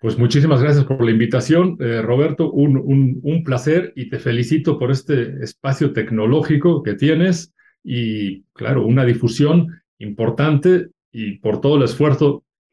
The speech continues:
que haces por temas de interés para todo el mundo. Te mando un fuerte abrazo y, eh, ya nos veremos próximamente, Roberto. Muchísimas gracias por la invitación, un placer.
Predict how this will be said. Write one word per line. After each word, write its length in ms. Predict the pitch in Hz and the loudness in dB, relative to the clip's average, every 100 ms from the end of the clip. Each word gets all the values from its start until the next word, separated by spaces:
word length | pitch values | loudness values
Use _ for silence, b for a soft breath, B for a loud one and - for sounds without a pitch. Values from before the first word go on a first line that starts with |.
| _ _ | _ _
que 120 | 113 | -4
haces 380 | 135 139 156 143 | -4 0 -2 -2
por 300 | - 92 - _ | -6 -8 -8 _
temas 320 | 143 143 131 | 0 2 2
de 60 | 107 | 0
interés 580 | 101 113 123 143 143 - _ _ - | -2 -2 0 0 -2 -12 _ _ -16
para 260 | 95 101 - | -10 -8 -2
todo 200 | 131 117 | 0 2
el 60 | |
mundo. 420 | 120 147 151 170 170 B _ | 2 2 2 0 -4 B _
Te 80 | 107 | -8
mando 240 | 120 139 131 | -2 0 0
un 100 | 117 | 0
fuerte 240 | 139 - | -2 -2
abrazo 540 | 113 147 147 175 175 B B _ - | -4 -2 -2 -2 -4 B B _ -12
y, 100 | 98 | -8
eh, 320 | 98 101 110 | -6 -6 -2
ya 120 | 123 | 0
nos 100 | 120 | 2
veremos 260 | 107 127 120 | 2 0 0
próximamente, 720 | 131 123 120 107 104 98 92 | -2 0 0 0 -2 -4 -6
Roberto. 460 | 98 107 - 87 110 | -2 -2 -4 -10 -8
Muchísimas 380 | 113 143 135 | -2 2 2
gracias 180 | 123 127 | 2 0
por 80 | 123 | 0
la 60 | 107 | 0
invitación, 680 | 104 107 - 156 170 165 - _ | -2 -4 0 2 2 -2 -10 _
un 220 | 127 104 | -6 -6
placer. 360 | 85 - - | -8 -12 -16